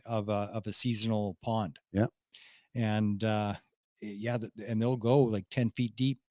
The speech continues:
Speaker 1: you know,
Speaker 2: Holy
Speaker 1: uh,
Speaker 2: cow.
Speaker 1: to, to eat from, from the bottom.
Speaker 2: Oh, I've never seen that.
Speaker 1: Yeah, I've seen
Speaker 2: Huh.
Speaker 1: 'em swimming once, and, uh, but man, I'd love to see one dive. <laughs>
Speaker 2: Yeah, that'd be cool.
Speaker 1: Yeah.
Speaker 2: How would they even know it's down there?
Speaker 1: I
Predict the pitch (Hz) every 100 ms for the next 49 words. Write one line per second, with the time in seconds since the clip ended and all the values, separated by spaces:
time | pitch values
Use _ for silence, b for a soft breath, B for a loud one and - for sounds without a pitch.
0 | _ _ _ _ _ - 120 110 131 123
1 | 120 110 117 117 131 110 98 110 110 127
2 | 139 - _ _ 135 113 110 - 117 101
3 | 104 113 110 - _ - 90 95 95 92
4 | 87 110 113 101 78 _ - 104 101 -
5 | 175 170 - 147 147 151 143 - 107 120
6 | 156 - - - _ - 127 113 110 107
7 | 107 107 107 104 117 120 113 107 113 -
8 | 104 - 117 117 107 110 95 - - -
9 | - 101 104 110 - _ 95 127 127 -
10 | 87 107 _ _ _ _ _ _ _ -
11 | 92 98 _ - 98 107 92 92 87 85
12 | 87 87 - - 80 87 80 78 _ _
13 | - 90